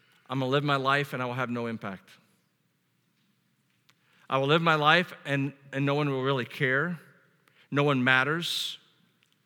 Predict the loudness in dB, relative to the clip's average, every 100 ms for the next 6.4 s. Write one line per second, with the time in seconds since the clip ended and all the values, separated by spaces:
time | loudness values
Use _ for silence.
0 | _ _ -4 0 0 0 -4 -6 -2 -4
1 | -4 -6 -6 -12 -8 -4 -2 -2 -4 -2
2 | -2 -2 -6 -10 -12 -16 _ _ _ _
3 | -2 0 0 -4 -4 -2 -2 -4 -6 -10
4 | _ -6 -6 -6 -4 -4 -4 -6 -12 _
5 | _ _ -4 0 4 4 4 2 0 0
6 | 0 -6 -6 -8